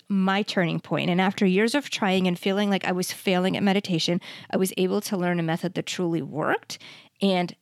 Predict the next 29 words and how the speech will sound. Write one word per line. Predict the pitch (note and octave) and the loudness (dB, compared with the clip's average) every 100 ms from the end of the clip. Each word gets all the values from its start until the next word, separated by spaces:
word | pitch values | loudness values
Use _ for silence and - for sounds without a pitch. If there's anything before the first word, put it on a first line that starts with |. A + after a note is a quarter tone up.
| - | -10
I | F#3 D#3+ | -10 -8
didn't | - E3+ F3 | -6 -2 -2
have | - - E3 | -2 -8 -10
to | D3+ | -10
stop | - - - | -8 -8 -6
thinking. | C#3 - - - _ _ _ - | -8 -8 -16 -20 _ _ _ 2
You | G3+ | 4
guys | G3+ - | 4 4
can | G3 F#3+ | 2 4
learn | F#3 F3+ F3 F3 | 4 4 4 4
more | G3+ F#3 | 4 4
about | F3 E3+ D#3 | 4 2 0
it | |
in | D3+ - | -2 -6
episode | - D#3 C#3 - | -8 -8 -10 -10
five. | - - - - - _ _ _ _ _ _ _ _ | -10 -8 -8 -10 -18 _ _ _ _ _ _ _ _
Mindfulness | A3+ A3 A3 C#4+ - F3 B2 - - - - | 2 4 4 2 0 -2 -2 -8 -12 -14 -2
and | F#3+ F#3+ F#3+ F#3+ - | 0 2 2 0 0
being | G3+ A3+ G#3 | 2 4 4
able | F#3+ F#3+ F#3 | 2 2 0
to | F3+ | 0
be | F3 | 2
more | F3 E3+ E3 | 2 2 0
present | - - A3 G3 - - - - _ | -4 0 2 2 -2 -6 -10 -18 _
and | F#3+ F#3 | 0 0
tune | - - A3+ G3+ - | 0 0 2 2 0
into | F#3 F#3 G3+ | -4 -2 -2
your | E3 | 0
body | E3 C#3 F3 A#3 | 0 0 2 0